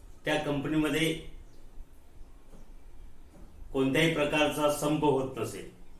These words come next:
आंदोलन होत नसतील,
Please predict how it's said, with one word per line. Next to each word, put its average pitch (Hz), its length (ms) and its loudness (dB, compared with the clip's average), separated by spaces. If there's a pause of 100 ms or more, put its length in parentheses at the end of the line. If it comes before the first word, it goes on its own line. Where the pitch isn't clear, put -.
(1600)
आंदोलन 147 440 4
होत 127 300 4
नसतील, 117 520 -4